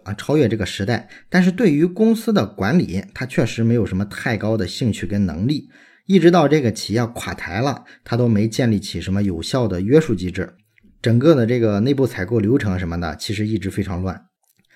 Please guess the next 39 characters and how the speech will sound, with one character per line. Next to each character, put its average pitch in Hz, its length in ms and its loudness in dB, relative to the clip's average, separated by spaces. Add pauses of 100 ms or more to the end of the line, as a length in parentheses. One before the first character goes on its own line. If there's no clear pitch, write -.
(180)
你 139 100 -2
比 131 60 2
如 127 80 4
说， 139 160 0
开 139 280 -2
业 196 280 4
九 87 280 -6
年 85 240 -6
的 156 80 0
时 - 160 -8
间 90 200 -4
之 92 80 -8
内 92 140 -2
啊， 80 120 -8 (360)
亚 135 180 -2
细 - 160 -6
亚 117 180 -2
居 135 320 -2
然 95 320 -2
啊， 85 180 -16
非 123 140 -4
常 110 180 -2
惊 139 240 -2
人 85 160 -2
的 87 240 -8
没 101 140 -4
有 127 160 0
进 104 180 -2
行 90 160 -4
过 104 160 -2
任 151 220 4
何 95 160 -6
一 87 140 -6
次 92 220 -10
彻 - 260 -4
底 82 120 -8
的 98 120 -4
审 78 200 -8
计。 - 300 -8